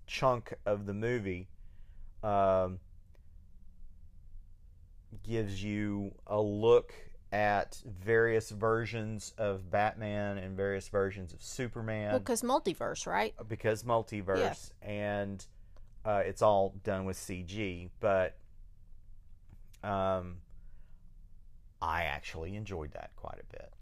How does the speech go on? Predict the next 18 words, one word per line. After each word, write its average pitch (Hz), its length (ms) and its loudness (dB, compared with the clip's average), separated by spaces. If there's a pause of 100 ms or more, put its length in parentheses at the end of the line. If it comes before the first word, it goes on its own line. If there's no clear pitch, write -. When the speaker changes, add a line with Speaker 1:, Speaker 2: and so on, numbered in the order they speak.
(200)
Speaker 2:
Good. 196 140 2
Speaker 1:
So, 107 360 8 (600)
uh, 110 360 4 (200)
it, 135 220 2
it's 135 220 2
not 156 220 8
a 185 40 2
good 220 300 2
movie, 135 500 -2 (220)
but 113 440 4 (220)
I 143 160 2
thought 135 260 4
it 120 60 4
was 117 180 -2
fun, 95 440 -2 (260)
so 87 420 0 (440)
I'm 127 260 2
giving 110 500 0